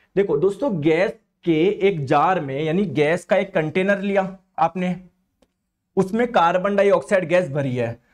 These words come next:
तो दोस्तों, अगर थोड़ी सी भी गैस लो ना, तो उसमें कार्बन डाइऑक्साइड के बहुत सारे अणु होंगे, बहुत सारे अणु होंगे। अणु किसको बोलते हैं? जो परमाणु से मिलके बनता है। जैसे ये एक अणु किससे मिलके बना हुआ है? दो ऑक्सीजन के परमाणु से, कार्बन के परमाणु से, तो इसको मैं अणु बोल देता हूं, ठीक है।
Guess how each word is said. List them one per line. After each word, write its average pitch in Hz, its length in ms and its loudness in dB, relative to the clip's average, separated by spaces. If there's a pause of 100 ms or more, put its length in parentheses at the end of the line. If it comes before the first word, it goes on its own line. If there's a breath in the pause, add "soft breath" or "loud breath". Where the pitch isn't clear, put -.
(140)
तो 185 60 0
दोस्तों, 196 300 4
अगर 240 320 0
थोड़ी 202 240 2
सी 269 120 0
भी 254 120 0
गैस 208 340 2
लो 196 120 -2
ना, 220 160 0 (340)
तो 208 40 2
उसमें 233 260 -2
कार्बन 190 440 0
डाइऑक्साइड 202 420 0
के 240 100 0
बहुत 185 400 -2
सारे 202 300 -2
अणु 165 220 0
होंगे, 131 240 0
बहुत 160 300 -2
सारे 170 280 -2
अणु 143 140 0
होंगे। 117 400 -2
अणु 196 180 0
किसको 240 300 -2
बोलते 233 280 0
हैं? 254 80 -2
जो 277 80 -2
परमाणु 269 380 0
से 277 100 0
मिलके 254 240 0
बनता 226 260 -2
है। 220 180 -2 (360 loud breath)
जैसे 190 260 0
ये 202 280 2 (160)
एक 233 220 0
अणु 202 220 0
किससे 226 320 -2
मिलके 247 280 0
बना 233 200 0
हुआ 233 160 2
है? 269 60 2
दो 208 240 0
ऑक्सीजन 208 500 0
के 247 100 -2
परमाणु 240 460 -2
से, 277 200 0
कार्बन 196 460 0
के 208 100 -4
परमाणु 165 400 -2
से, 202 140 -4
तो 233 100 -2
इसको 214 200 -2
मैं 202 180 0 (100)
अणु 170 240 0
बोल 165 240 0
देता 143 260 -6
हूं, 123 180 -14
ठीक 131 220 -6
है। 247 200 -2